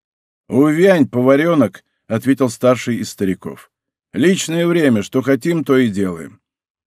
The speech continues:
"Да у вас постоянно личное время", — возмутился Наронг. "Работаете-то вы когда?" "Мы вообще-то на пенсии, если ты не заметил", —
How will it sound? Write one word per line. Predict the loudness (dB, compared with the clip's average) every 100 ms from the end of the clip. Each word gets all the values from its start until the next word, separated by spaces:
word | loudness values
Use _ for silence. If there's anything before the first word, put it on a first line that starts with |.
| _ _
"Да | -18 -12 -4
у | -2
вас | 0 -2
постоянно | 0 -4 0 0 2 4 4
личное | 2 0 0 -2
время", — | 0 0 0 -2 -8 _ _
возмутился | -2 2 2 2 -4 -2
Наронг. | 0 0 0 -4 _ _ _ _
"Работаете-то | -2 0 2 2 2 0 0 -4 -2
вы | -2
когда?" | 0 0 2 0 0 _ _ _ _ _ _ _ _ _ _ _
"Мы | -10 -6 -4 -2
вообще-то | -2 -2 -2 -6 -4
на | -4 -4
пенсии, | 0 0 0 -2
если | -4 -4 -4 -4
ты | -2
не | -2
заметил", — | -2 -2 -4 -6 -16 -20